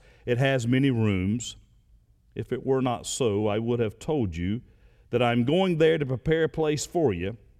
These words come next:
And if I go and prepare a place for you, I will come back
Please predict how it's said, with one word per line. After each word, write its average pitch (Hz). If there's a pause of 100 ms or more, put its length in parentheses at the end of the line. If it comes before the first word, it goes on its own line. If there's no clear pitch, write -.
(640)
And 123
if 127
I 123
go 147
and 165
prepare 170
a 156
place 160
for 156
you, 120 (260)
I 123
will 113
come 196
back 110